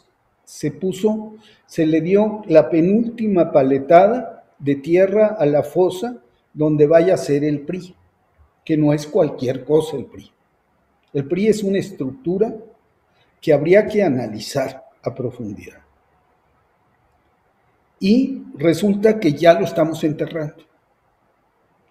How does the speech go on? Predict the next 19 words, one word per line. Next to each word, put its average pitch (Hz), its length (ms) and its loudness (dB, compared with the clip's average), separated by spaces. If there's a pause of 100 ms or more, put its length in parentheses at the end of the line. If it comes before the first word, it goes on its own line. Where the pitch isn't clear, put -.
Ya, 139 580 -8 (520)
sin 147 260 0
disparar 143 560 2
un 180 200 -2
tiro. 165 380 -8 (2000)
Yo 165 240 4
tengo 202 300 4
setenta 135 540 -2
y 147 120 -2
un 170 160 2
años, 165 440 2 (100)
nunca 214 600 2 (100)
me 143 120 0
imaginé 127 640 -4 (880)
ver 160 200 4
el 156 160 8
fin 151 240 2
del 120 140 -6
pri. - 240 -20